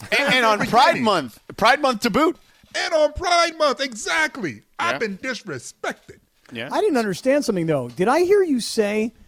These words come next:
Speaker 3: that to go on to the E S P N radio slash their T V show, you had to use Skype?
Speaker 2: So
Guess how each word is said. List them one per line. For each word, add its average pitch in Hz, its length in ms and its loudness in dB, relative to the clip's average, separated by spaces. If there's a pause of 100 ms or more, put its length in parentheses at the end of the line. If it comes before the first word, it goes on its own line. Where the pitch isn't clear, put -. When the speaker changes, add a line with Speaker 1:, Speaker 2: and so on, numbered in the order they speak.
(340)
Speaker 3:
that 190 240 2
to 214 100 0
go 190 300 0
on 240 300 0
to 226 160 -6
the 185 280 -6
E 214 40 2
S 214 180 -2
P 214 200 -6
N 196 260 -2
radio 202 460 2
slash 190 560 -8
their 196 220 0
T 190 220 -6
V 202 180 -6
show, 156 420 0 (360)
you 185 160 -2
had 196 260 -2
to 190 80 -6
use 196 260 -4
Skype? - 680 -4 (400)
Speaker 2:
So 185 400 -2